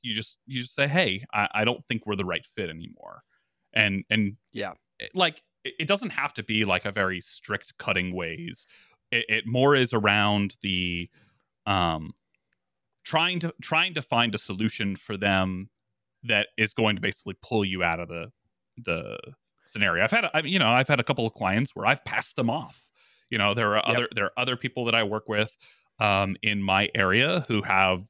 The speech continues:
Speaker 1: different, slightly different ex-, sets of expertise that I thought was a better fit. And it's like, "Hey,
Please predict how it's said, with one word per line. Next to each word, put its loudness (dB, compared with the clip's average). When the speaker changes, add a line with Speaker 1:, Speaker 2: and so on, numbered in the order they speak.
Speaker 1:
different, -4
slightly -2
different -2
ex-, 0
sets -4
of -2
expertise -4
that 2
I 4
thought -8
was -12
a -14
better 0
fit. -6
And -10
it's -16
like, -8
"Hey, -2